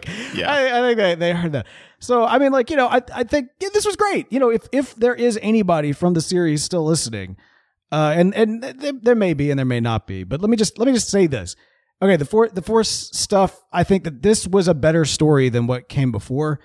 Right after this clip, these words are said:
Speaker 2: I think that people would really like this last season of The Flash to really focus on The Flash, not about the cosmic stuff, but, like, really get more to kind of some of the science-y stuff. The Flash has always been, like, a science-y meta. Yeah, no,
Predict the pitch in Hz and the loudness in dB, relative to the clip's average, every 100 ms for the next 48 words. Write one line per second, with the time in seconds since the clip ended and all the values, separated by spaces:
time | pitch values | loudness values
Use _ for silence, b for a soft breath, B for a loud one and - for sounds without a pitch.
0 | b b b b - 180 190 220 240 202 | b b b b -4 0 2 2 0 0
1 | 190 214 214 170 143 214 214 180 175 160 | -2 2 2 2 0 -2 0 2 2 0
2 | - - 139 - 147 185 180 160 - 170 | -6 -8 -8 -8 -6 -4 -4 -4 -2 0
3 | 160 135 127 147 139 127 120 - 139 120 | 0 0 -2 -2 -2 -2 -4 -4 -4 -2
4 | 170 170 143 151 147 139 - 123 104 - | 0 0 0 0 -2 -2 -2 -4 -4 -8
5 | 120 127 151 143 - b b b b 160 | -6 -4 -4 -4 -8 b b b b 0
6 | 196 208 208 - 190 190 165 175 - 180 | 2 2 0 -2 2 2 2 0 0 0
7 | 165 - 143 143 143 117 160 180 170 147 | -2 -2 -8 -4 -4 -4 0 2 2 -2
8 | - _ _ _ - 180 240 247 180 - | -10 _ _ _ -12 -2 0 0 -2 -2
9 | 320 - 285 147 - 196 277 - 131 - | -2 2 2 2 -2 0 2 2 -2 -4
10 | 113 95 143 - 226 277 247 - 202 214 | -6 -6 -6 -4 -2 0 0 2 4 4
11 | 147 160 175 160 139 - 151 170 165 - | 2 2 2 0 -4 -4 -2 0 0 0
12 | 147 120 131 127 90 135 202 185 | -2 0 0 -2 -4 -2 -2 0